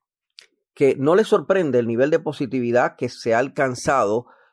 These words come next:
según las estadísticas oficiales, eh, que arranca el virus en Puerto Rico. La ejecutiva y académica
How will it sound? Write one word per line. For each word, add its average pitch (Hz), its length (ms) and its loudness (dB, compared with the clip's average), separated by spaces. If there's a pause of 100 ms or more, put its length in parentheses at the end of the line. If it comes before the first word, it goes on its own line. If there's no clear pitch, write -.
según 117 280 -6
las 127 120 0
estadísticas 120 500 -2
oficiales, 113 680 -2 (420)
eh, 113 200 -2
que 113 180 -4
arranca 113 440 -2
el 104 80 -2
virus 113 420 -8
en 107 320 -6
Puerto 110 380 -2
Rico. 175 440 -6 (840)
La 123 800 2
ejecutiva 202 720 -2
y 165 100 2
académica 131 840 0